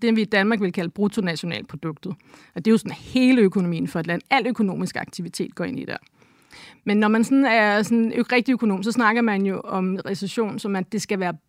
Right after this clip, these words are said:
bredt funderet i hele samfundet, og arbejdsløsheden skal stige, og så skal det være noget, der er dybere end bare lige, du har to kvartaler, hvor væksten faldt nul komma en procent. Så er det altså ikke en rigtig recession, så bliver økonomerne ikke bange. Det, de er bange for nu, det er, at vi begynder at se højere arbejdsløshed, og det begynder at brede sig bredt ud i samfundet. Og så begynder man altså at kunne mærke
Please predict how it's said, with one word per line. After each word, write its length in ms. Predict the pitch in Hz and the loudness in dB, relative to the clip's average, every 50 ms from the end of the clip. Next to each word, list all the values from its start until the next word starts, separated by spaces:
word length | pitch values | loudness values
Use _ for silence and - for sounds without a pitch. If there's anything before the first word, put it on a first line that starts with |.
| _ _ | _ _
bredt 220 | - 240 254 247 - | -2 0 0 0 2
funderet 380 | - 269 240 202 214 196 180 | 4 4 4 6 4 0 0
i 160 | 202 - - 226 | -2 -2 -2 0
hele 120 | 233 233 | 0 0
samfundet, 560 | - - 185 165 185 - - 190 - - - - | 2 2 2 2 0 0 -4 -4 -6 -6 -6 -6
og 200 | - - - 202 | -4 2 2 4
arbejdsløsheden 520 | 202 196 240 226 - 208 190 - 202 190 | 4 4 2 -2 -2 -4 -4 -2 -2 -4
skal 180 | 180 - - - | -4 -4 -6 -8
stige, 380 | - - - 190 185 185 202 - | -6 -4 -2 0 2 2 2 0
og 40 | 196 | -2
så 100 | - 220 | -4 -4
skal 180 | 190 - 247 214 | -2 0 0 0
det 80 | 220 | 2
være 120 | 202 185 180 | 2 2 2
noget, 160 | 196 202 208 | 2 0 0
der 60 | 220 | 0
er 40 | 220 - - | -2 0 4
dybere 440 | - 226 220 233 214 254 240 226 208 - - - - - | 6 8 8 8 8 6 4 2 2 -2 -6 -14 -16 -4
end 160 | - 202 208 170 | -2 0 2 6
bare 220 | 185 180 190 196 | 6 6 6 6
lige, 120 | 208 202 | 4 4
du 100 | 190 202 | 4 4
har 180 | 185 190 - - | 2 2 2 0
to 180 | - - 202 190 | 0 0 0 0
kvartaler, 440 | 180 202 196 - 190 175 - - | 0 -2 -2 -2 -2 -2 -2 -2
hvor 120 | 185 175 175 | -2 -2 0
væksten 340 | 165 185 185 - - 202 175 | 0 -2 -4 -2 -4 -6 -4
faldt 260 | - 196 180 165 - | -2 -4 -4 -2 0
nul 160 | 190 190 190 | 0 2 2
komma 200 | - 220 190 185 - | 2 0 -2 -2 -2
en 160 | 180 - - | -4 -6 -6
procent. 380 | - 180 139 165 170 - - - | -6 -6 -6 -4 -6 -8 -4 0
Så 60 | 233 | 4
er 40 | 240 | 6
det 80 | 254 | 6
altså 160 | 233 226 247 | 6 6 6
ikke 100 | 262 254 | 6 6
en 80 | 254 233 | 6 6
rigtig 240 | 214 214 196 233 196 | 4 4 2 2 0
recession, 480 | 190 165 180 190 - 202 175 - - | 0 0 -2 -4 -4 -4 -4 -4 -4
så 140 | - 233 233 | -2 0 0
bliver 240 | 202 196 233 240 202 | 0 4 4 6 6
økonomerne 520 | 196 - 233 208 208 196 - 202 190 180 | 6 4 2 0 0 0 0 0 0 0
ikke 140 | 175 180 - | -2 -2 -2
bange. 340 | - 165 139 139 143 135 - - - - - - _ _ _ - | -2 -2 -2 -2 -2 -4 -6 -8 -12 -20 -20 -20 _ _ _ 0
Det, 120 | 247 247 226 | 2 2 4
de 40 | |
er 40 | 240 | 4
bange 240 | - 196 185 190 202 | 4 2 2 2 2
for 100 | - 220 | 2 2
nu, 140 | 214 214 214 | 2 2 2
det 140 | 214 - - | 2 2 0
er, 60 | 196 | 0
at 60 | 196 | 0
vi 60 | 214 | 0
begynder 360 | 208 214 214 - 240 233 240 | 0 -2 -2 -2 -2 0 0
at 60 | 226 - | -2 -2
se 100 | - 185 | -4 -4
højere 340 | - - 214 202 214 214 | -2 2 2 4 4 4
arbejdsløshed, 680 | - - - 175 - 202 190 - 190 180 180 - 180 - | 4 4 2 2 0 -2 -4 -4 -4 -4 -4 -4 -6 -4
og 100 | 190 190 | -4 -2
det 60 | 185 | -2
begynder 340 | 185 - - 247 233 135 135 | -2 0 2 0 0 0 -2
at 160 | - - - | -6 -6 -8
brede 400 | - - - 202 196 202 220 226 | -8 -4 -2 0 2 4 2 2
sig 160 | - - 196 | 2 0 -4
bredt 240 | - - 208 202 180 | -2 -2 0 0 0
ud 80 | 196 175 | 0 -2
i 20 | |
samfundet. 460 | 170 - 165 160 170 - 190 175 175 | -4 -2 -4 -4 -4 -4 -4 -6 -6
Og 80 | - 180 | -4 -4
så 80 | - 220 | -6 -4
begynder 280 | - - 294 277 285 | -2 -2 -2 0 2
man 120 | 285 254 214 | 2 2 2
altså 180 | 180 175 - | 0 -2 -4
at 40 | - | -4
kunne 160 | - 190 170 | -4 -2 -2
mærke 260 | 156 156 175 185 - | 0 -2 -2 -4 -4